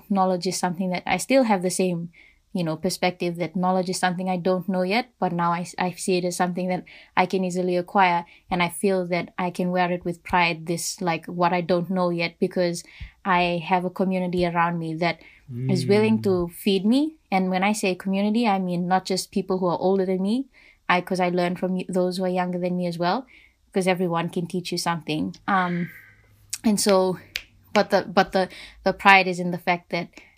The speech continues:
Speaker 1: I know that these people will feed into me and will teach me. They're not gonna be like, "You don't know." <laughs> "Why you don't know?" You know, they're not gonna
Speaker 2: Mm.
Speaker 1: be, um, that, that I don't, I'm not gonna get that type of response anymore.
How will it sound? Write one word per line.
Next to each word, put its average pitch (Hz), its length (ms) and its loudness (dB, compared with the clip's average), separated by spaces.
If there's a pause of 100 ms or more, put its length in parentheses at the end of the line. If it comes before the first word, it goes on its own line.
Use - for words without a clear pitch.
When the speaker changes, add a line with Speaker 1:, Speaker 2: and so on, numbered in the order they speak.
(440)
Speaker 1:
I 190 160 4
know 180 500 2
that 180 200 -2
these 175 200 0
people 180 300 -4
will 175 140 0
feed 180 240 0
into 185 260 -2
me 277 180 2
and 202 120 2
will 180 120 0
teach 185 300 -4
me. 302 240 0
They're 190 140 2
not 165 240 -2
gonna 180 200 0
be 170 140 0
like, 160 400 -2 (1040)
"You 214 120 8
don't 233 160 6
know." 226 280 0 (140)
<laughs> - 800 0
"Why 196 200 8
you 254 100 2
don't 254 160 4
know?" 233 300 2
You 214 140 4
know, 202 320 0
they're 208 220 4
not 160 100 4
gonna 185 180 4
Speaker 2:
Mm. 175 40 -2 (100)
Speaker 1:
be, 151 240 -4 (420)
um, 175 340 0
that, 170 200 0 (140)
that 180 220 0
I 185 140 4
don't, 175 260 -4 (320)
I'm 185 120 -2
not 175 140 -2
gonna 175 160 -2
get 165 220 -4
that 175 140 -4
type 180 180 -2
of 170 100 -8
response 165 480 -4
anymore. 165 360 -8